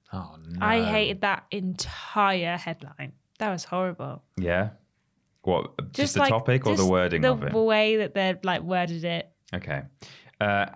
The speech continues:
Speaker 3: after taking umbrage with a new trailer, some are even suggesting they all mass unsubscribe.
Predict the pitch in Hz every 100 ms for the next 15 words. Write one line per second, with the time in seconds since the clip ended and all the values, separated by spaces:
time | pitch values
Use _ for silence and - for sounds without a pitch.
0 | _ - 131 135 135 127 104 101 101 101
1 | 107 98 82 87 123 120 82 80 80 78
2 | - - 117 101 73 - 117 92 - 76
3 | 73 - 78 76 73 - 98 98 98 90
4 | 82 85 - 80 80 76 82 71 - 69
5 | 67 67